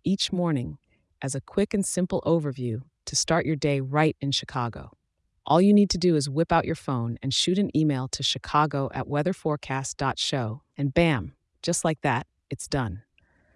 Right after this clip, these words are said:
Let me repeat that for you, chicago at weatherforecast dot show. It's free and ready for you. Now let's roll into today's weather, shall we? Starting off in the morning,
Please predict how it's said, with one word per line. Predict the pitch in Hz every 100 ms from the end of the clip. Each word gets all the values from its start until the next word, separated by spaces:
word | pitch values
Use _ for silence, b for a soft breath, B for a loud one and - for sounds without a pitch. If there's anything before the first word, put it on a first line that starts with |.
| _ -
Let | 165
me | 180
repeat | 170 - 202
that | - -
for | - 131
you, | 113 98 _
chicago | - - - 165 180 196 196
at | - -
weatherforecast | 151 160 165 - 160 - 151 -
dot | 147 -
show. | - 160 135 - - _ _ _
It's | - -
free | - 180 180 190 190 -
and | 139
ready | 156 156
for | - 139
you. | 131 170 - _ _ _ _ _ _ _ _ _
Now | 151 147
let's | 175 -
roll | 175 185
into | 185 175
today's | - 156 160 151
weather, | 151 123
shall | 127 139 139
we? | 165 214 _ _ _ _ _ _
Starting | - - 180 190
off | 170 170
in |
the | 156
morning, | 147 143 139 151